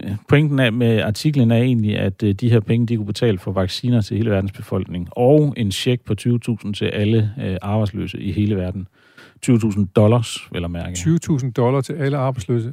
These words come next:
Speaker 2: Værsgo fra de største virksomheder,
Speaker 1: Ja.
Speaker 2: plus dobbelt vaccine til alle dem, der gerne vil have
Speaker 1: Ja.
Speaker 2: det.
Speaker 1: Og, og, og i virkeligheden, altså, øh,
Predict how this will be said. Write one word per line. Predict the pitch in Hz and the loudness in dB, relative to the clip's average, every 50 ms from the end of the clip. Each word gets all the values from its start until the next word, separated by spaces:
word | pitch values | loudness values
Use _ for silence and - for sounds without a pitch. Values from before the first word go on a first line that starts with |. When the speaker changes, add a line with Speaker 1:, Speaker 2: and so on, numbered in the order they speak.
| 185 | -6
Speaker 2:
Værsgo | 135 127 131 127 - - 143 135 131 | -4 -4 -4 -4 -2 -2 -2 -2 -2
fra | - - - 110 107 107 107 107 | -4 -4 -2 0 0 2 0 0
de | 101 113 107 | -2 -2 -4
største | - - 117 117 - 120 107 | -2 0 -2 -2 -2 -4 -2
virksomheder, | 113 120 113 - 127 101 113 110 101 92 - _ _ _ _ - | -2 -2 0 0 0 2 2 2 2 0 -2 _ _ _ _ 0
Speaker 1:
Ja. | 143 | 2
Speaker 2:
plus | 143 139 - - - _ _ _ _ _ _ _ _ _ _ _ _ - | 2 0 0 -6 -12 _ _ _ _ _ _ _ _ _ _ _ _ 0
dobbelt | 127 123 117 110 101 | 2 2 2 0 0
vaccine | 104 101 - - 110 117 123 | 0 0 0 -2 0 0 0
til | 107 113 101 101 120 | 0 -2 -4 -4 -4
alle | 127 113 117 | -4 -4 -4
dem, | 113 113 | -2 -2
der | 117 107 | -2 -2
gerne | 101 101 110 | 0 0 0
vil | 104 101 | 0 0
have | 110 110 | 2 2
Speaker 1:
Ja. | 104 | 2
Speaker 2:
det. | 104 98 92 - - _ _ _ _ - | 0 -2 -4 -8 -16 _ _ _ _ 2
Speaker 1:
Og, | 117 110 110 - - | 2 4 4 2 0
og, | 117 107 104 - - | 0 -2 -2 -2 -6
og | - 117 113 | 0 4 4
i | 113 | 6
virkeligheden, | 113 143 147 143 135 135 127 117 110 107 | 6 6 6 8 8 8 8 6 6 2
altså, | - - 104 95 113 107 101 104 101 - - | 0 -2 0 2 4 4 4 4 2 -2 -6
øh, | - 80 82 - | -8 -8 -8 -8